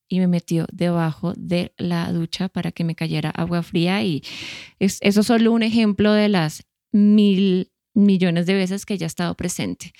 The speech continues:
Entonces creo que es tener a alguien, a una mujer que,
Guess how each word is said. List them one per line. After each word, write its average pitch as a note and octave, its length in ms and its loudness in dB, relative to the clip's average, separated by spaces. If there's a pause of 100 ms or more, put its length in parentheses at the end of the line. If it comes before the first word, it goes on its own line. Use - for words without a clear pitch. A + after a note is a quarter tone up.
(540)
Entonces F#3 460 -2
creo F#3+ 260 -2
que G3+ 240 -2
es G3 220 -2
tener F3+ 500 0
a F3+ 240 0
alguien, G3+ 600 -2 (200)
a F3+ 60 0
una F3+ 180 2
mujer F3+ 500 -2
que, F#3 260 -4